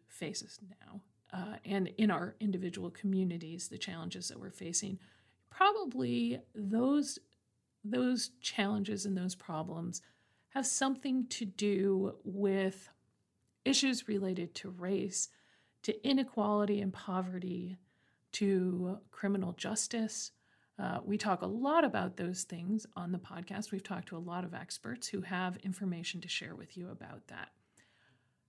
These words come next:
How do we move forward productively from recognition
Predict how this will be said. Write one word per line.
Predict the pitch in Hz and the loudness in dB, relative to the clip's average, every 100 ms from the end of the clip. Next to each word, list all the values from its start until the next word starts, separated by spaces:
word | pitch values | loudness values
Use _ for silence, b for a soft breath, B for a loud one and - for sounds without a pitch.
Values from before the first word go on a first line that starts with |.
| _ _ _ _ | _ _ _ _
How | - - 320 359 381 359 226 | -6 2 4 4 4 -2 0
do | 269 | 2
we | 233 233 | 4 6
move | 220 208 214 214 214 - - | 6 6 6 6 4 -2 -12
forward | - - 190 180 175 170 170 165 | -8 0 4 4 0 -4 -6 -8
productively | - 202 185 240 254 - 185 - 120 127 208 b b b b b _ _ _ | -10 -12 -2 -2 -2 -4 -6 -6 -6 -4 -6 b b b b b _ _ _
from | - - 233 226 226 | -2 6 8 8 4
recognition | - 233 240 262 214 220 254 - 170 180 | 2 -2 0 -2 2 2 2 -2 -4 -8